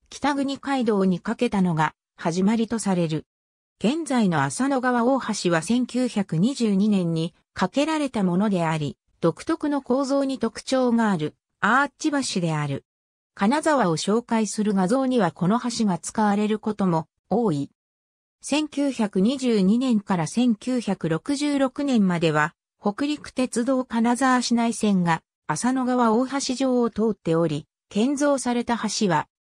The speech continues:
同じ金沢市内線が走っていた犀川大橋と同様に電車の走行にも耐えられる構造となっている。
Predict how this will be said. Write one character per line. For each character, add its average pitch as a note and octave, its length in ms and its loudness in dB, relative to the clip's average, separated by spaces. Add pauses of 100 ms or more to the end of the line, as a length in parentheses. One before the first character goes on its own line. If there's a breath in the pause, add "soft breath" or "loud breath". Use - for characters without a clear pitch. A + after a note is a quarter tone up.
同 D#3 120 2 (120)
じ D#4 120 -2
金 C4+ 260 -2
沢 G3+ 260 2
市 E3+ 200 -2
内 B3 180 2
線 B3 260 0
が A3 140 -2
走 G#3 280 -4
っ B3 40 -8
て - 160 -4
い F3 120 -2
た - 260 -6 (220)
犀 C#4 260 2
川 C#4 320 2
大 C4+ 120 4
橋 A3+ 160 -4 (140)
と F3+ 160 -2
同 F#3 240 2
様 C4+ 220 2
に A#3+ 160 2
電 G#3 160 2
車 C4+ 180 -2
の C#4 120 0
走 C4 260 -2
行 B3+ 200 2
に A#3+ 120 2
も F#3+ 120 2
耐 E3 220 -2
え G3 60 0
ら G3 100 2
れ F#3 100 4
る D#3 200 -4 (220)
構 A3+ 220 0
造 C4+ 220 2
と C4 120 0
な B3 120 2
っ B3 60 -8
て - 160 -6
い D3+ 120 0
る。 C3 200 -8